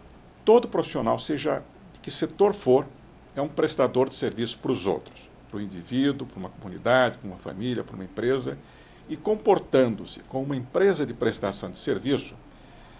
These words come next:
esta pessoa precisa não só ter os conhecimentos e habilidades técnicas,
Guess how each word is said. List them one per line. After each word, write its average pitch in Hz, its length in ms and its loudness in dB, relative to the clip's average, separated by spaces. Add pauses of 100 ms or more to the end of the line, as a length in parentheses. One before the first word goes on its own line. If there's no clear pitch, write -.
(300)
esta 156 300 2
pessoa 151 480 0
precisa 127 580 -4
não 175 180 -2
só 120 220 0
ter 110 320 -2 (420)
os - 80 -20
conhecimentos 131 800 -2
e 143 40 0
habilidades 107 580 -2
técnicas, - 640 -2